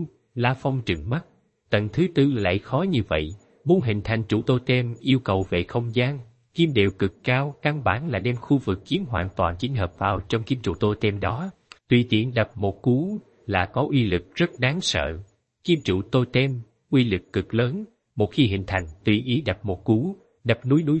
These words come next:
vỡ, đập biển biên tan. Tiếp chiêu, Ngân y nhân khẽ quát một tiếng. Tiếp chiêu, ta cũng muốn xem chiêu này rốt cuộc mạnh tới đâu. La Phong chân đạp ám vân thoa, thi triển thân pháp bách tuyến lưu. Thân pháp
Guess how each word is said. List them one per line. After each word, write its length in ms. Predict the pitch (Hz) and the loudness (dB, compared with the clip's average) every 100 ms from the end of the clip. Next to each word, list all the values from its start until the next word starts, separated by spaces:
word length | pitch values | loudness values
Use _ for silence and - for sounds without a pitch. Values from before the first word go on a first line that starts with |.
| - | 0
vỡ, 280 | 98 98 170 - _ _ | -2 -2 -6 -12 _ _
đập 160 | 113 - | -4 0
biển 260 | 113 123 151 | 0 0 2
biên 180 | 151 | 2
tan. 360 | 135 131 131 120 - _ - | 2 0 0 -4 -12 _ 2
Tiếp 160 | 196 - | 2 2
chiêu, 340 | 175 147 147 - _ _ | 0 2 0 -6 _ _
Ngân 180 | - - | 2 4
y 160 | 156 | 4
nhân 200 | 147 147 143 | 4 2 0
khẽ 220 | - 123 - | 0 -2 0
quát 280 | 175 196 95 | -2 0 -4
một 220 | 80 - | -6 0
tiếng. 200 | 107 127 185 - _ _ _ | 0 0 -6 -16 _ _ _
Tiếp 160 | - 196 - | 4 4 4
chiêu, 280 | 113 104 92 - _ _ _ | 4 4 2 -8 _ _ _
ta 100 | 143 | -2
cũng 220 | 139 143 | 0 0
muốn 140 | 151 185 | 2 2
xem 280 | - 131 123 | 2 0 2
chiêu 220 | 135 120 | 2 2
này 220 | 98 92 | 2 0
rốt 120 | 92 95 | 0 0
cuộc 200 | 110 95 | -2 -2
mạnh 160 | 98 82 | -4 -4
tới 140 | - 143 | -2 0
đâu. 260 | 117 113 113 _ _ _ | 2 0 -2 _ _ _
La 140 | - 156 | -2 0
Phong 260 | - 156 143 | 0 -2 2
chân 240 | 139 127 | 0 2
đạp 240 | 107 85 - | 0 0 0
ám 220 | 131 160 | -4 0
vân 200 | 135 120 | -2 0
thoa, 340 | 110 101 101 - - | 0 0 0 -6 -8
thi 140 | - 160 | 0 0
triển 260 | - 104 127 | 2 0 0
thân 160 | - 117 | -2 -2
pháp 220 | 143 139 | -2 -4
bách 220 | 170 - | -4 0
tuyến 160 | 139 160 | 0 2
lưu. 300 | 139 131 131 _ _ _ | 2 2 -2 _ _ _
Thân 160 | - 113 | -2 0
pháp 240 | - 147 | 0 -2